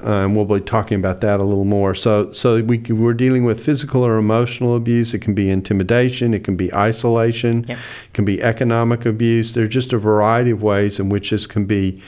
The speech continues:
Speaker 1: uh, dealt with. Okay, let's, let's deal with some audiences here. Um, we've said it's there, it's present.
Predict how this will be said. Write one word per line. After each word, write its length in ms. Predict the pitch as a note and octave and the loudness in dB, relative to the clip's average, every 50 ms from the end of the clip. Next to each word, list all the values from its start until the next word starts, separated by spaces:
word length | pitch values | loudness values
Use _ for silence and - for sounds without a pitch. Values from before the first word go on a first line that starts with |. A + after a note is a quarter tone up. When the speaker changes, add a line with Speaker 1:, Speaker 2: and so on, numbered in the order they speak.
| - - - - - - - - - | -20 -20 -20 -20 -20 -20 -16 -6 -2
Speaker 1:
uh, 300 | A2 G#2 G2 F#2+ F#2+ G2 F#2+ | 0 2 2 2 0 0 -2
dealt 360 | - G#2 G#2 A#2 A2 A2 - | -2 0 2 2 2 2 2
with. 720 | A2+ G#2+ G2 - - - - - - - - - - - - - | 0 0 0 0 -4 -8 -16 -20 -20 -18 -18 -18 -18 -18 -16 -4
Okay, 160 | - - D#3+ | 0 2 2
let's, 240 | E3+ G#3 G#3+ G#3+ - | 2 2 0 0 -2
let's 320 | B3+ G#3+ G#3+ A3 A3 - | 0 2 2 2 0 -6
deal 380 | - - G3 F#3+ F#3 F3 E3+ D#3 | -4 0 2 2 4 4 4 4
with 360 | D3 D3 C#3+ B2+ C3+ - - - | 4 2 2 0 -2 -6 -10 -8
some 260 | - - C#3+ B2 B2+ | -4 -2 0 2 2
audiences 680 | B2 B2 B2+ B2 B2 A2+ A2 G#2 G#2 - G#2+ G2+ - | 2 2 2 4 2 2 0 0 -2 -4 -4 -4 -2
here. 440 | - A2+ G#2 G2 F#2 F#2+ G2+ G2 - - | -2 0 0 2 0 0 -2 -6 -6 -4
Um, 480 | A#2+ A2 G#2 G2+ F#2 F2+ - - - - | -2 -2 -2 -2 -4 -6 -10 -14 -10 -4
we've 200 | B2 B2 A2 - | -2 -2 -2 0
said 280 | - - D3+ C#3+ C#3+ D3+ | 0 2 2 2 2 2
it's 180 | C#3+ D3 - | -2 -4 -2
there, 580 | B2 A#2+ B2 B2 B2 B2 B2 A#2+ A#2 A#2 A#2+ - - | 0 2 2 4 4 2 2 2 0 -2 -6 -8 -10
it's 160 | A2+ - - | -10 -10 -10
present. 640 | - - - C3 B2 B2 A#2+ C3 B2+ B2 B2+ B2+ | -6 -2 0 2 2 2 2 0 -2 -2 -4 -8